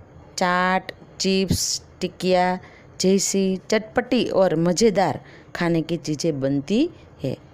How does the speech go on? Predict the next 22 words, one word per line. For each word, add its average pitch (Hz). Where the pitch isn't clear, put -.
चौथा 160
प्रश्न 151
है, 208
मसालों 254
से 254
रसोई 240
में 247
क्या 277
होता 196
है? 139
तो 135
मसालों 160
से 185
रसोई 160
में 180
खाद 190
और 180
स-, -
स्वाद, 175
स्वाद 165
એટલે 175
આપણને 170